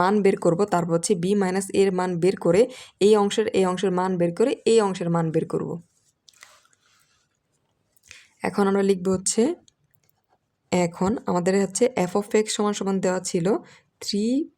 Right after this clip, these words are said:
plus two x মাইনাস হচ্ছে এক্স স্কয়ার। এখন আমাদের যে ব্যবধি দেওয়া ছিল, একটা হচ্ছে জিরো এবং হচ্ছে ওয়ান, সেই ক্ষেত্রে আমরা যদি জিরো নিয়ে নিই, এখন আমরা এই ব্যবধিতে মান বের করব। আমরা প্রথম ওয়ান যদি বের করি, সেক্ষেত্রে হয় থ্রি প্লাস x এর জায়গায় ওয়ান বসাবো, টু into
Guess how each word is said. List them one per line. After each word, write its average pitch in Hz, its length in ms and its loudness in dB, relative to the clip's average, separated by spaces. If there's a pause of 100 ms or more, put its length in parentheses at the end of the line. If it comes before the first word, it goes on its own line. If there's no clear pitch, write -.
plus 175 360 0 (280)
two 214 180 -2 (280)
x - 20 -12 (180)
মাইনাস 170 300 -2
হচ্ছে 175 160 -8 (120)
এক্স - 120 -6 (120)
স্কয়ার। 165 200 -4 (280)
এখন 214 180 -2
আমাদের 226 240 2
যে 226 60 8 (100)
ব্যবধি 180 340 2
দেওয়া 202 220 4
ছিল, 202 140 2 (460)
একটা 180 180 -10
হচ্ছে 190 180 -2 (140)
জিরো 170 220 0 (120)
এবং 175 200 -4
হচ্ছে 170 180 -4 (100)
ওয়ান, 156 180 0 (320)
সেই 226 200 4
ক্ষেত্রে 214 300 0
আমরা 170 120 0 (100)
যদি 180 160 -4 (100)
জিরো 170 200 2 (100)
নিয়ে 202 180 4
নিই, 196 100 2 (120)
এখন 208 160 0
আমরা - 120 0 (120)
এই 220 120 6
ব্যবধিতে 196 440 2
মান 180 200 0
বের 160 200 2
করব। 160 160 -2 (160)
আমরা 165 140 0 (120)
প্রথম 170 240 -2 (100)
ওয়ান 170 260 0
যদি 185 200 -4
বের 165 200 2
করি, 165 140 -2 (100)
সেক্ষেত্রে 180 460 -4
হয় 180 140 0 (440)
থ্রি 185 180 -2 (160)
প্লাস 175 220 2 (200)
x - 20 -12 (100)
এর 208 100 0
জায়গায় 214 260 0
ওয়ান 160 220 0
বসাবো, 165 300 -4 (200)
টু 190 80 -6 (120)
into 190 280 -4